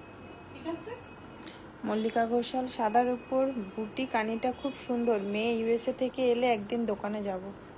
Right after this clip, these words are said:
Speaker 1: Of, of course আসবেন একদিন। এটা দেখো, যেটা ব্ল্যাকে দেখলে সেটাই সাদার উপর, ভারী সুন্দর। পুরোনো দিনের কথা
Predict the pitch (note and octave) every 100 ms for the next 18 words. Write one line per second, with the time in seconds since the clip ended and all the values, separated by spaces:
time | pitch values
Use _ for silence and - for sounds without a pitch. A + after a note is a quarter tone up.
0 | A#3+ C4 - - - C4+ - - F4+ G4+
1 | F#4+ C4+ B3 B3 C4+ A#3 G#3+ G#3+ - -
2 | - - - - - - - - - C4
3 | D4 A#3+ G#3+ - G3 - - - - -
4 | - - - - - D4 G4+ G4+ A3+ A#3
5 | A3 - F4 C4+ C4 - D4+ G4+ - B3
6 | B3 E4 - A3+ F#3+ F3+ E3 - - -
7 | - - - - - - - - - -
8 | - - A3 - - C4+ C#4 - - A3
9 | F#3 F3 - - - - - - - -
10 | - - - - - - - - - -
11 | - - - - - - - - - -
12 | - - - - - - - - - -
13 | - - - C4+ C4+ C#4+ C#4 C4 C4 C4
14 | B3+ C4+